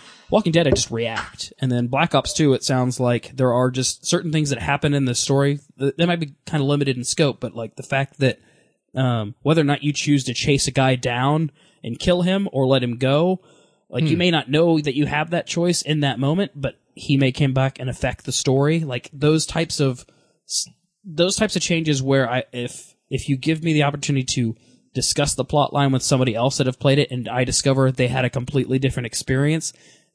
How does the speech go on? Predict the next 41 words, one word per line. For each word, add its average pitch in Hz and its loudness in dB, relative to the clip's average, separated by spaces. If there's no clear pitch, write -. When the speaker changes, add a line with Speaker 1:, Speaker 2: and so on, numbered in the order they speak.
Speaker 1:
that 147 0
is 147 4
really 131 4
interesting 113 -6
to - -8
me 98 -10
and, 117 -2
um, 113 0
much 165 0
more 131 4
impactful 123 -2
than 120 -2
ultimately 135 0
we're, 127 -2
we 151 2
all 139 0
kind 147 -2
of 127 -2
know 139 4
the 131 -2
different 131 -4
flavors 127 0
of 120 -2
the 120 -4
Mass 120 -6
Effect 120 -4
story 117 2
if 117 -6
you 123 -2
start - 0
to 123 -10
talk - -6
to 131 0
somebody 113 2
that 113 -2
has 113 -4
played 117 -4
through 117 0
all 110 4
those 107 -4
games. 117 0